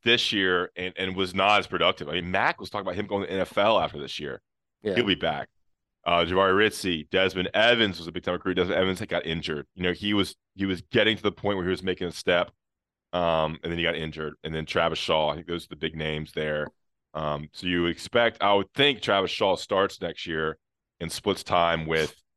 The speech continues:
Speaker 1: with, uh, name, the nose tackle this year, um, K J Hester.
Speaker 2: Uh, yeah, Kevin
Speaker 1: Yeah.
Speaker 2: Hester.
Speaker 1: Yeah, Kevin Hester. So we'll see. And then you have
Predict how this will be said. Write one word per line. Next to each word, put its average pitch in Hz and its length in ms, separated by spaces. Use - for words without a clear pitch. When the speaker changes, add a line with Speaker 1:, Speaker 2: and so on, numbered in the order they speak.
Speaker 1:
with, 87 380
uh, 78 600
name, 58 280
the 85 80
nose 78 220
tackle 76 320
this 71 240
year, 76 240
um, 69 420
K 85 120
J 80 140
Hester. 85 380
Speaker 2:
Uh, 113 60
yeah, 113 200
Kevin 110 260
Speaker 1:
Yeah. 110 40
Speaker 2:
Hester. 113 360
Speaker 1:
Yeah, 76 140
Kevin 73 180
Hester. 73 220
So 69 200
we'll 85 120
see. 87 260
And 78 100
then 76 80
you 78 120
have 78 260